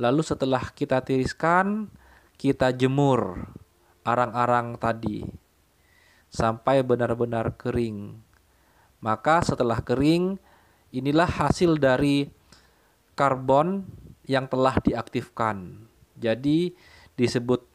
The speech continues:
karbon aktif karena karbon-karbon itu telah diaktifkan dengan menggunakan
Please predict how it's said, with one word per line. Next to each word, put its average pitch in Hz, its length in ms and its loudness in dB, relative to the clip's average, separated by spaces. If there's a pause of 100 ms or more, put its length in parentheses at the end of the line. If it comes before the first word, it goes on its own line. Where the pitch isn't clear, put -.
(140)
karbon 123 460 0
aktif 165 500 -2
karena 151 720 0 (640)
karbon-karbon 127 800 0
itu 185 560 2 (400)
telah 131 240 -2
diaktifkan 139 800 -2
dengan 156 480 0 (400)
menggunakan 127 960 -2